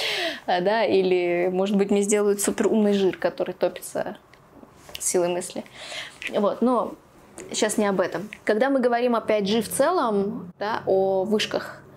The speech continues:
мы должны иметь в виду так-, о такой вещи, как антенна. Антенна, обычная антенна. Наш телефон — это тоже антенна, роутер — это антенна.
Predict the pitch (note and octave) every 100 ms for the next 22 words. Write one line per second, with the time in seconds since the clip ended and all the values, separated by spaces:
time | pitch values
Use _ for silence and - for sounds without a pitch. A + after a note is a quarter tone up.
0 | - G3 G#3+ D#4+ D#4+ C4+ - G#3 A3+ C4+
1 | C#4+ G#3 A3 G#3+ G3+ G3+ D4 A#3+ G3 G3+
2 | G#3 A#3 G#3+ C#4 - - G3+ - - F#3
3 | F#3 F3+ B2+ A#3+ - - - G3+ G3+ G3+
4 | F#3 E3 - - G#3 F#3 B3 G3 F#3 F3
5 | - - A#3+ - C4 B3+ E4+ F4+ A#3+ B3
6 | D4 C4 G#3+ D4+ G3+ E3+ G#3 B3+ C#4 G#3
7 | G3 G#3 B3+ C4 A3 F3+